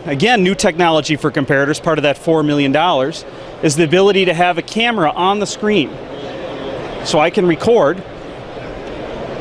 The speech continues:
any kind of an error I see in the part, the inspection method used for it, and so on. I could come along and maybe point out a burr or defect,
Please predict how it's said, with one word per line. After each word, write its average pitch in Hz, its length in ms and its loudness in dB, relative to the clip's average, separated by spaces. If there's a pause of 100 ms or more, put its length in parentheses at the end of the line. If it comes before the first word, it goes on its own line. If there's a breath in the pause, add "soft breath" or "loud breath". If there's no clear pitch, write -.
(640)
any 202 160 4
kind 190 300 2
of 160 80 2
an 165 100 4
error 185 400 2
I 180 120 4
see 190 200 0
in 170 60 4
the 151 80 2
part, 196 380 2 (180)
the 156 120 0
inspection 180 520 0
method 175 320 0
used 185 340 -2
for 170 280 2
it, - 200 -6 (920)
and 147 100 2
so 196 280 4
on. 131 180 4
I 135 80 2
could 147 180 -2
come 175 200 2
along 170 380 4
and 156 100 -2
maybe 165 200 0
point 175 300 2
out 170 180 4
a 147 60 4
burr 160 380 2
or 143 60 4
defect, 175 540 0